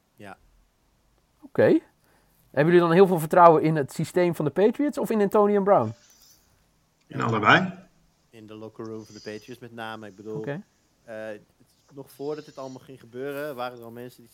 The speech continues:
Speaker 1: toen op een gegeven moment duidelijk werd dat de, eh, de Raiders en Brown uit elkaar gingen, waren er meteen mensen die zeiden van, "Oké, die gaat naar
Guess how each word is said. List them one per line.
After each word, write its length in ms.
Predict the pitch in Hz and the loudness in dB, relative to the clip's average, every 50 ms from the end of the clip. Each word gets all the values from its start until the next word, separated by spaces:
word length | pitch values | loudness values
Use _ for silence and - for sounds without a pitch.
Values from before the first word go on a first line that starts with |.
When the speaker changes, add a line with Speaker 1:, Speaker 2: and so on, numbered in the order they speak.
| _ _ | _ _
Speaker 1:
toen 100 | _ 123 | _ -20
op 160 | _ _ _ | _ _ _
een 80 | 131 127 | -20 -20
gegeven 220 | 120 113 _ - 120 | -20 -20 _ -18 -18
moment 180 | 117 117 110 107 | -16 -16 -16 -16
duidelijk 300 | 113 117 120 117 117 - | -14 -14 -14 -14 -16 -18
werd 180 | 117 113 110 | -20 -18 -16
dat 140 | 113 110 107 _ _ | -16 -18 -18 _ _
de, 100 | _ 110 98 - | _ -20 _ -20
eh, 200 | - 107 104 104 | -20 -18 -18 -16
de 120 | 101 104 104 | -16 -16 -14
Raiders 380 | 110 113 117 113 113 104 _ | -14 -14 -14 -14 -16 -20 _
en 220 | 113 113 107 104 101 | -20 -20 -20 -20 -18
Brown 260 | 101 107 110 110 107 | -14 -12 -12 -12 -14
uit 100 | 104 98 | -16 -20
elkaar 240 | _ _ - 113 120 | _ _ -16 -16 -16
gingen, 200 | - 120 113 104 | -16 -16 -18 -12
waren 220 | 101 110 117 113 113 | -10 -8 -8 -8 -10
er 60 | 110 | -14
meteen 360 | 110 110 - 123 123 123 120 | -16 -14 -10 -10 -8 -8 -10
mensen 200 | 113 110 110 - | -12 -18 -20 -20
die 100 | _ 110 | _ -20
zeiden 300 | - - 104 104 - 107 | -18 -18 -18 -18 -18 -20
van, 80 | 101 95 | -20 -20
"Oké, 200 | 107 - 110 101 | -20 -20 -20 -20
die 100 | 98 104 | -20 -20
gaat 120 | - - - | -20 -20 -20
naar 100 | 101 | _